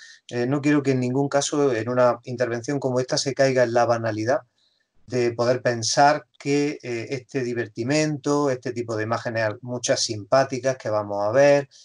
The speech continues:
el humor, que ha sido una catarsis, en ningún caso hace que, eh, ni por un segundo se olvida la tragedia del fallecimiento de ahora mismo más de veinte mil compatriotas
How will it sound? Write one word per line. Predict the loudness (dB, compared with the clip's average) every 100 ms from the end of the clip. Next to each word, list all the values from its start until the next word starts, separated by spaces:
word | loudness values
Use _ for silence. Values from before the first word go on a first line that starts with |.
| _
el | -8 -8
humor, | -4 2 4 4 2
que | -6
ha |
sido | -8 -8
una | -8 -8
catarsis, | -2 -2 0 -4 -4 -6 _ -20 _ _ -12
en | -8 -6
ningún | -4 -2 -2
caso | 0 -2 -2 -4
hace | -4 -8 -4
que, | 0 2 0 -6
eh, | -8 -6
ni | -4 -4 -2
por | -2 -2
un | -2
segundo | -2 0 0 -2 -4 -8
se | -10 -8
olvida | -4 0 4 4 2
la | -2 -2 -2
tragedia | -2 -2 0 2 0 -2 -8 _ _ _ _ -8
del | 0 0
fallecimiento | 2 -2 -2 -6 -4 -4 -2 -2
de | -2 -2 0
ahora | 0
mismo | 0 -4 -2
más | -2 -2
de | -2
veinte | -2 -2 -4 -4
mil | -4 -8 -14 _ _ _
compatriotas | -2 0 2 0 0 -4 -2 -2